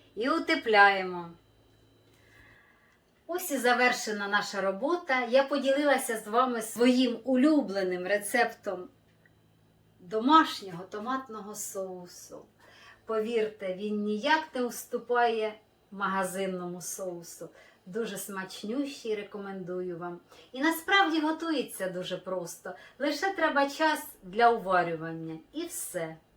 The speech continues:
Томатиків ще багато, так що будемо закривати з вами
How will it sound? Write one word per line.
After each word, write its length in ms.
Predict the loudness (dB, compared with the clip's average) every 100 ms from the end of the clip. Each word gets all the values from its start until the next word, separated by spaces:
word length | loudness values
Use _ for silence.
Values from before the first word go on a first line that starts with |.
| _ _ _ _ _ _ _ _ -20 _ _ -20 _ _ _ _ _ _ _ -4
Томатиків 600 | 2 6 6 4 -4 -6
ще 280 | -6 -4 0
багато, 680 | 0 6 6 6 4 0
так 260 | 2 2 0
що 240 | 0 -2
будемо 400 | -2 -2 -4 -4
закривати 760 | -4 -4 -4 -6 0 0 0 -6
з 100 | -8
вами 360 | -8 -6 -6